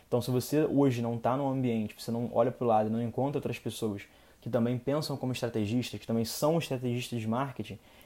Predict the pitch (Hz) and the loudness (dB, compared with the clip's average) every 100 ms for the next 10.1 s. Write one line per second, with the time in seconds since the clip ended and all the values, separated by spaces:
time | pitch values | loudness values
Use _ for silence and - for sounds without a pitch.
0 | - 131 143 196 190 - - 160 180 - | -2 0 2 0 0 -2 -2 -2 -2 -2
1 | 131 - 139 139 - 120 147 135 139 151 | -4 0 0 0 -2 0 0 0 -4 -8
2 | - - - 143 151 165 165 147 123 151 | -14 -20 -8 -4 -2 0 2 4 4 4
3 | - - - - 120 - 180 - 175 160 | 2 -14 -20 -12 -6 -2 0 0 -2 -4
4 | - 151 160 127 - - - 123 120 113 | -4 0 0 0 -6 -20 -6 0 2 2
5 | 110 104 - 240 - 196 151 147 254 370 | 0 -6 -2 -2 4 6 6 4 0 0
6 | 262 302 269 - 160 120 120 113 104 - | 0 2 0 0 0 0 -2 -4 -6 -4
7 | - 104 - 170 220 190 185 175 165 160 | -6 -4 -4 4 6 6 4 2 4 4
8 | 110 92 - 117 120 - 139 143 170 - | 2 0 -2 -2 -2 0 4 4 4 -2
9 | 151 135 131 120 131 120 110 - 120 135 | -6 -4 -4 -4 -4 -6 -6 -4 0 0